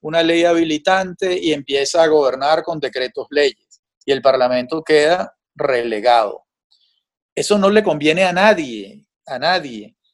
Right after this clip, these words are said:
Eso, eso empezó en ese, es decir, en cambio en las democracias parlamentarias eso es imposible, porque todo tiene que ser negociado dentro del Parlamento, porque del Parlamento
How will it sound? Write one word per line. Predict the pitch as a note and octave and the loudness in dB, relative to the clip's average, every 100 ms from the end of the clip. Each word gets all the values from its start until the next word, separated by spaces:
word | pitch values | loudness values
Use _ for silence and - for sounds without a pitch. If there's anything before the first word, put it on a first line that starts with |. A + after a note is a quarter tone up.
| _ | _
Eso, | - C3 - | -18 -14 -8
eso | D#3 D#3+ | -6 -6
empezó | F3 E3+ C#3 - G#3+ | -8 -6 -6 0 0
en | A#3 | 0
ese, | D#3 - | -4 -6
es | D#3 - D3 | -6 -4 -2
decir, | D3+ E3+ D3+ - _ _ _ - | -2 -2 -4 -6 _ _ _ -12
en | D#3+ | -8
cambio | C#3 C#3 E3 | -4 -2 0
en | |
las | F#3+ | 0
democracias | F#3 E3+ D3 B2+ F3 E3+ | 0 -2 0 0 0 -2
parlamentarias | G3 - _ _ F#3 F#3 E3 E3 | -4 -6 _ _ -2 2 4 4
eso | D3+ - | 0 -2
es | D#3 | -4
imposible, | D#3 B2 - G#3 F#3 G2+ G#2 _ _ _ _ _ _ | -4 -8 -4 -2 -2 -6 -12 _ _ _ _ _ _
porque | B2+ B2+ B2 | -6 -4 -6
todo | - D3 D3 D3+ F3+ G#3 | 0 6 8 8 6 2
tiene | - D3+ C#3+ F3 | 0 -2 -2 -6
que | F#3+ | -8
ser | - D#3 C#3 D3 | -4 -2 -2 -2
negociado | F3 F3+ E3 D#3+ D3 D#3 F3 D3+ | -6 -6 -6 0 4 4 0 -6
dentro | C3+ G3 A#3+ F#3 | -2 0 -2 -4
del | C#3 | -6
Parlamento, | A#2+ B2 A#2 A2 G#2 - _ - | -4 -6 -6 -10 -14 -20 _ -8
porque | C#3+ D3 D3 | -6 0 2
del | C#3+ C3+ | 2 0
Parlamento | - C#3+ C#3 B2+ C#3+ E3+ - G#3+ | 0 0 0 -4 -6 -6 -2 -2